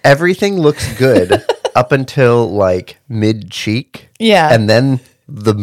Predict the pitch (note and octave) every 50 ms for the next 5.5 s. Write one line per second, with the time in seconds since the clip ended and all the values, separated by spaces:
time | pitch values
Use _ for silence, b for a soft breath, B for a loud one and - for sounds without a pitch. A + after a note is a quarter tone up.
0 | G2 - - - - B2 A#2+ A#2+ G#2 A2+ G#2+ G2+ G2 G2+ G2 F#2 - - - F#2
1 | D#2 D#2+ - - - - - - - B3+ C4 - A#3 B3 D#4+ G#4 - - - -
2 | D#4 D#4+ C4+ A#3 - - - A3+ A3+ A#3 A#3 A#3 A#3 A3+ G#3 - F3 E3+ E3+ F3
3 | F3 - - _ - E3+ D#3+ E3 - - E3 E3+ E3+ F3 F#3+ G3 - - D3 C#3+
4 | C#3+ D3+ - - - - - - - - - - D#3+ D3+ D#3+ F#3 F#3 F3+ F#3 F#3
5 | G3 G#3+ G#3+ F3 C#3 - E3 - F#3